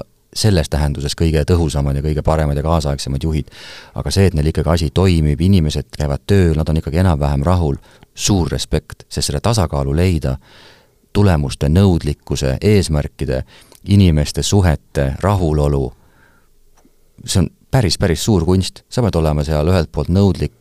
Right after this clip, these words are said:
äh, nii-öelda spetsialist, sa pead olema coach, sa pead olema psühholoog,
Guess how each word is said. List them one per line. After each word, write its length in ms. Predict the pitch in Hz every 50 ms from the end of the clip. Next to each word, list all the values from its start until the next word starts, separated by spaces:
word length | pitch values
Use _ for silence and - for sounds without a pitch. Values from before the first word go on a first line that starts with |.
| -
äh, 140 | 69 69 71 73
nii-öelda 420 | 76 78 73 69 69 67 71 71 67 69 69 - - -
spetsialist, 560 | - - 85 - - 110 110 117 - - -
sa 40 | 117
pead 160 | 87 76 78
olema 280 | 76 73 71 69 69
coach, 480 | - - 104 104 101 98 98 - - -
sa 120 | - - 113
pead 140 | 107 85 -
olema 240 | 73 73 71 69
psühholoog, 640 | 65 - - 113 95 - - 90 92 90 87 85 -